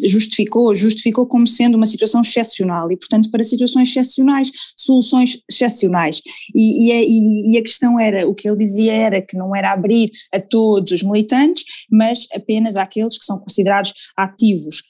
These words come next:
ou seja, os que têm, é uma regra muito específica, que é os que têm uma cota paga nos últimos dois anos, portanto não é a todos, era apenas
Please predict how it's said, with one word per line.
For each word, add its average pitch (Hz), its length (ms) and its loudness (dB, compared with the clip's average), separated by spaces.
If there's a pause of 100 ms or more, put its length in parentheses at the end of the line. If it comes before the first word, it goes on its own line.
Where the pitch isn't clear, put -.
(120)
ou 185 60 0
seja, 202 440 -2
os 214 200 2
que - 120 -16
têm, 220 360 2
é 202 60 0
uma 208 200 2
regra 202 240 -2
muito 214 180 2
específica, 214 640 0 (680)
que 233 100 2
é 226 60 2
os 226 140 2
que - 80 -6
têm 220 180 4
uma 247 220 4
cota 240 240 -2
paga 220 280 0
nos 220 140 2
últimos 226 320 0
dois 202 260 0
anos, 175 240 -8
portanto 226 320 0
não 226 160 2
é 233 80 -2 (240)
a 208 80 -2
todos, 262 480 0 (220)
era 240 160 2
apenas 233 500 0